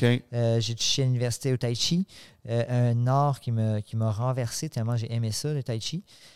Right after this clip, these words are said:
Speaker 2: Euh, j-, j-, pour avoir vu les autres,
Speaker 1: Hmm.
Speaker 2: euh, ce qui, le karaté est probablement celui qui, qui a le plus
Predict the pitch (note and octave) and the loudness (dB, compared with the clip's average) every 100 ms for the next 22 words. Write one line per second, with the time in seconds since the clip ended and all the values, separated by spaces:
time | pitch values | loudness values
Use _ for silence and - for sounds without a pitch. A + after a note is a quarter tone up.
0 | _ _ A2 A#2 A#2 A2+ A2+ A2+ A2+ A2+ | _ _ -2 0 2 2 2 0 0 -2
1 | - C3+ C3+ _ _ E3+ D#3 D3 D3 C3+ | -4 -8 -8 _ _ -10 -8 -6 -4 0
2 | - D3 D3 E3+ B3 A3+ D3 D3+ F3+ A3 | 6 6 6 4 2 0 4 6 4 2
3 | - - _ - F#2+ F#2 _ B2 B2 B2+ | -6 -16 _ -6 -6 -6 _ -2 2 2
4 | B2 B2 B2 A#2+ - _ _ _ - - | 2 0 -2 -4 -8 _ _ _ -10 -8
5 | - - E3+ D#3+ F3+ F3 E3+ G#3+ B3 F3 | -10 -4 0 4 4 2 0 -2 0 2
6 | D3 C#3 C3 C3+ D3+ F3+ - C3+ C#3 E3+ | 4 4 4 4 4 2 2 0 0 -2
7 | - - - C3+ B2+ A#2 D3+ E3+ G3 - | -4 -16 -4 0 2 2 2 2 2 -2
8 | - | -4